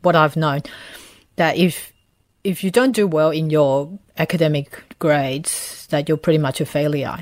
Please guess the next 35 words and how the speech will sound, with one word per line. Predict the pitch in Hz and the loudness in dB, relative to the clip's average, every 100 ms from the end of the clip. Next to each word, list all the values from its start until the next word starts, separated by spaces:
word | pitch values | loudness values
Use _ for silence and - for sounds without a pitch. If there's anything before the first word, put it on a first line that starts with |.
| - | -4
You | 165 | -2
know, | 151 | 0
you've | 165 160 | -2 -2
been | 160 | 0
labeled | 151 160 165 165 | 4 4 6 4
as | 151 | 2
a | 151 | -2
failure | 151 151 156 143 | 0 2 2 0
in | 147 147 | 0 -2
society. | 147 - 156 160 151 - - - | -4 -2 0 0 -2 -10 -20 0
But | 196 | 4
whereas | 208 220 220 185 180 | 6 6 6 2 0
in | 196 185 | 0 0
the | |
Western, | 196 226 233 202 - | 2 2 0 -2 2
I'm | 175 180 139 | 2 2 -6
comparing, | - 180 170 185 196 185 180 _ | -6 -2 2 4 4 4 -4 _
um, | 160 147 143 156 _ _ _ _ _ _ _ - - | -4 -2 -4 -10 _ _ _ _ _ _ _ -20 -16
the | 185 175 151 165 | 2 4 4 2
education | 170 170 170 180 | 0 0 0 0
system | - 160 160 | -2 -4 -2
in | 139 151 | -2 -4
Australia, | 139 151 151 139 135 - - - - | -2 0 0 -2 -4 -10 -18 -18 -4
whereas | 175 165 165 160 156 - - _ _ | 2 4 4 4 0 -6 -18 _ _
people | 220 220 247 | 0 4 4
don't | 240 208 | 4 2
really | 175 165 151 | 0 -2 0
look | 151 - | -2 -2
down | 160 147 156 | -2 -2 -2
at | 151 147 | -2 0
the | 151 | -2
people | - 160 - 147 | 0 0 2 0
who | 135 147 | 2 0
does | 147 139 135 - - - _ _ - | 0 -2 -4 -8 -10 -16 _ _ -6
trade, | 165 147 110 | 0 0 -2